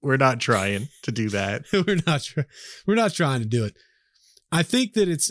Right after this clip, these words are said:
Speaker 2: like I say, it's a good story. I like the story.
Speaker 1: Yeah.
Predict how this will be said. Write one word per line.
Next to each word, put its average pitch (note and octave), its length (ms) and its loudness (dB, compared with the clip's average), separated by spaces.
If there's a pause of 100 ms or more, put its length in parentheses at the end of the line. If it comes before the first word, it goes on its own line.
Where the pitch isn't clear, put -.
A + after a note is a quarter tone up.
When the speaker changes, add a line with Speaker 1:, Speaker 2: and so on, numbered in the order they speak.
Speaker 2:
like E3 240 0
I - 40 2
say, G2 180 0
it's F#2+ 120 -4
a B2 40 2
good C#3+ 180 2
story. A2 420 -2 (240)
I C3 60 -4
like E3 220 0
the A2 80 -4
story. B2+ 460 -2 (140)
Speaker 1:
Yeah. G2 340 -4